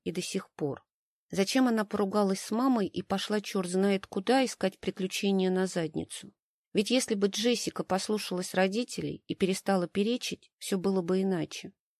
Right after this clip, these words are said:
Обеденный стол, накрытый скатертью, свежие круассаны, приятно ласкающие нос, горячий кофе, чтобы взбодриться перед школой. Но вместо этого темнота, страх, слёзы,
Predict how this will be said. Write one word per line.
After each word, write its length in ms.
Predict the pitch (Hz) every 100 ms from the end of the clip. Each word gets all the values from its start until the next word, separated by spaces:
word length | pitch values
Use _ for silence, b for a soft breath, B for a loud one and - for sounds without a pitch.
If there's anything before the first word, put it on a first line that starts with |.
| _ -
Обеденный 460 | 196 240 233 214 196
стол, 280 | - 165
накрытый 460 | 156 156 - 160 160
скатертью, 720 | - 165 156 165 - - - _ _ -
свежие 460 | 208 247 220 196
круассаны, 760 | - 185 170 - 190 208 196 196 _ -
приятно 440 | 190 185 180 175
ласкающие 800 | 180 180 - 180 175 - 175 175
нос, 380 | 175 175 - _ _ _ _ -
горячий 400 | 202 262 - 254
кофе, 540 | - 185 175 - 156 _
чтобы 320 | - 170 170
взбодриться 580 | 160 160 175 170 165 165
перед 240 | 175 165
школой. 560 | - - 160 156 151 - _ _ _
Но 120 | 180 202
вместо 400 | 214 208 - -
этого 460 | 262 - 180 - 175 _
темнота, 720 | - 220 220 226 - 160 156 _ _ _
страх, 640 | - - - 180 - - _ _ _
слёзы, 580 | - 226 233 196 156